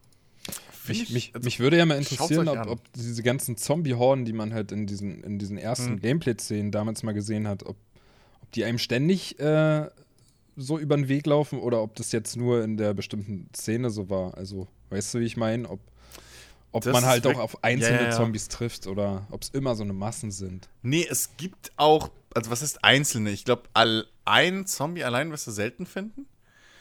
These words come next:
Speaker 1: Ähm, da das ja das gezeigte Material am Anfang des Spiels ist, hast du natürlich so, so Bereiche, die irgendwie, ähm, ja,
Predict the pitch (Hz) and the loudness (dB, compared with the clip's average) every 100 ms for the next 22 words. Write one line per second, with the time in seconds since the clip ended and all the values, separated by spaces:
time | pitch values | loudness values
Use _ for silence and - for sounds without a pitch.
0 | - - 110 117 120 120 123 123 - _ | -20 -6 0 4 4 2 0 -4 -10 _
1 | _ _ _ _ _ - 123 131 143 131 | _ _ _ _ _ 0 0 2 2 4
2 | 127 123 123 107 123 123 - 131 143 127 | 6 6 2 -2 -12 -8 -4 -2 -2 -2
3 | 120 135 123 120 - 180 - 135 107 - | 0 0 -2 -4 -4 -4 -4 -6 -6 -6
4 | 110 - 117 - 147 - 151 123 - 151 | -6 -6 -6 -4 -4 -4 -8 -6 -6 -6
5 | - - - - - - - - 127 131 | -8 -14 -18 -18 -18 -18 -14 -4 0 0
6 | 120 123 123 120 113 107 113 143 - 135 | 2 2 4 2 2 4 4 4 0 -4
7 | 127 120 123 123 - 120 117 113 113 - | -4 0 0 0 -4 -4 -2 -2 -2 -2
8 | 101 98 98 98 98 98 - - - - | 2 4 4 0 -6 -10 -18 -20 -20 -20
9 | - - - _ _ _ _ _ _ _ | -20 -20 -20 _ _ _ _ _ _ _
10 | - 123 110 107 123 143 139 | -16 -6 4 8 12 12 10